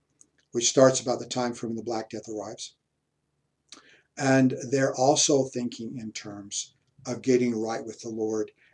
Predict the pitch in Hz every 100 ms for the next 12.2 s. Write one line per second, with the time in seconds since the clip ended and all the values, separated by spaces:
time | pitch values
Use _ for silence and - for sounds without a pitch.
0 | _ 127 127 123 - - 156 143 - _
1 | - 139 131 123 120 - 160 156 143 -
2 | - 131 120 - 147 147 - - - _
3 | _ _ _ - 131 120 123 120 - 156
4 | 151 - 131 127 123 120 110 139 139 131
5 | 127 _ _ _ - - 123 - - 139
6 | 120 120 127 127 - _ 107 104 - _
7 | 139 120 123 120 135 139 139 113 117 -
8 | _ _ _ 147 127 131 - 123 117 104
9 | 104 - - 160 156 - - - _ _
10 | _ _ _ 139 131 143 - 143 139 135
11 | 143 135 - - 139 127 131 120 127 143
12 | 170 175